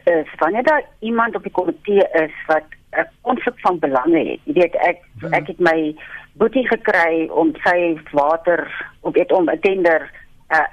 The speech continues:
Speaker 1: in te dien, want ek het geweet daar gaan 'n watertender wees. Dit is weer eens daai inligting, binne inligting waarna Michael voor, ehm, of jy verwys. En, maar, maar daar's prosesse ook in terme van dit, want as ons nou van 'n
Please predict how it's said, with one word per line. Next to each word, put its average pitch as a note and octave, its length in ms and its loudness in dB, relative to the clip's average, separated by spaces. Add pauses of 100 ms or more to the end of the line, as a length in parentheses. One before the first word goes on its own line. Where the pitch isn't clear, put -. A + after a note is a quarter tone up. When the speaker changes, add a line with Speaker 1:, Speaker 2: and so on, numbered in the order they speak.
Speaker 1:
in A3+ 80 -4
te A#3 140 0
dien, G#3 220 2
want E3 160 2
ek - 140 0
het G#3+ 100 -10
geweet D3+ 420 2
daar D3+ 160 2
gaan D3+ 200 -4
'n C3+ 80 -6
watertender C#3+ 1500 0
wees. E3 340 0 (320)
Dit F#3+ 180 0
is E3+ 100 0
weer F#3 180 4
eens G3 160 0
daai E3 200 2
inligting, E3+ 500 0 (300)
binne F#3 300 2
inligting E3 480 0
waarna C#3+ 420 0
Michael C#3+ 440 0 (120)
voor, E3+ 300 2 (100)
ehm, C3 360 -2
of - 160 -2
jy C#3 200 2
verwys. C#3 440 -2 (600)
En, G3 420 0 (400)
maar, G3+ 180 2 (180)
maar A3 120 2
daar's B3+ 340 0
prosesse C#4 880 -2
ook G#3+ 360 2
in F#3 160 -2
terme G3 380 0
van F3 200 0
dit, G#3 180 0
want F#3 140 0
as F3+ 100 -8
ons - 0 -
nou F#3 160 2
van F#3+ 80 -2
'n F3+ 120 2